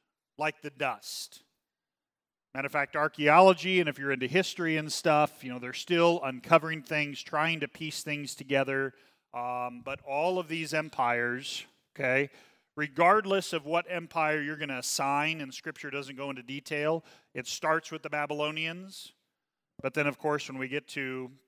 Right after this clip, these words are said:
to, to iron, and especially New Testament, that would, you know,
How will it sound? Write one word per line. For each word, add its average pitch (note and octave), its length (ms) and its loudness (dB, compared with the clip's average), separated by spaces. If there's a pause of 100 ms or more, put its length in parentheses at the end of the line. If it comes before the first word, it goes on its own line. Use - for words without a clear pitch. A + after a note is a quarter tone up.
to, A#2+ 160 -8 (180)
to C3+ 100 -12
iron, E3 680 -2
and C3 100 -16
especially D3+ 480 -10
New D3 180 -10
Testament, D#3 640 -8 (340)
that D3 180 4
would, C3+ 320 -6 (160)
you C3+ 120 -12
know, B2+ 160 -12